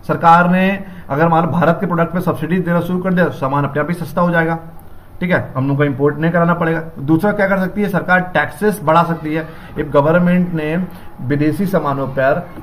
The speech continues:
आ, मान लीजिए custom duty की बात करेंगे, excise duty की बात करेंगे, if the government will increase the indirect taxes और direct taxes, सरकार ने अगर टैक्सेस बढ़ा दिए, सरकार ने कोई, आ, कुछ और legal,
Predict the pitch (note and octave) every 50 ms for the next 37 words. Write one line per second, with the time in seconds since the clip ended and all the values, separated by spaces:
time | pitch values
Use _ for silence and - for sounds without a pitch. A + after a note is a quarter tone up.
0 | - - D3 C#3+ C#3 C3+ C#3 C#3 D3 D#3 D#3+ D#3 - D#3 - - G3 F#3+ F3 E3+
1 | D#3+ E3 D#3 D3+ D3+ B2+ B2 A#2+ A#2 - B2+ B2 C3 C#3+ C#3 - - D3 D#3 E3+
2 | F3+ E3+ E3+ D3+ - C#3 A#2+ C3 B2 A#2 A#2 A2+ - A#2+ C3 D3+ E3+ F3 E3 F3+
3 | G3 D#3+ D3 C#3+ C3+ D3 D#3 F3 F#3+ F#3 E3 F#3+ F#3 F3+ F3 E3+ - E3 F3 F#3+
4 | F#3 - F3 F#3 F#3 F3+ F3 - D3+ C#3 C3 C3+ C3+ D3 D3+ D3+ - D#3 - F3
5 | E3+ E3+ E3+ D#3+ C#3+ C3+ C#3 C#3 C#3 D3 C3 - B2 A#2 G#2+ - A2+ A2+ - C#3
6 | C#3+ D#3 E3 E3+ F3 E3+ - D3 C3+ - - F3+ E3+ D3+ D3 D3 D3 C#3+ A#2+ A#2+
7 | B2 B2+ B2 C3 B2 - - - - - - C3+ B2 C#3+ D3+ D3 D3+ D3+ D3+ -
8 | A#2+ G#2+ G2+ G#2 - - - - - - - C3 C3+ C3 B2+ - D#3+ - - -
9 | - D3+ D#3 E3+ F3+ F3 E3+ E3 D3+ D3+ D#3+ D#3+ F3 F#3 F3+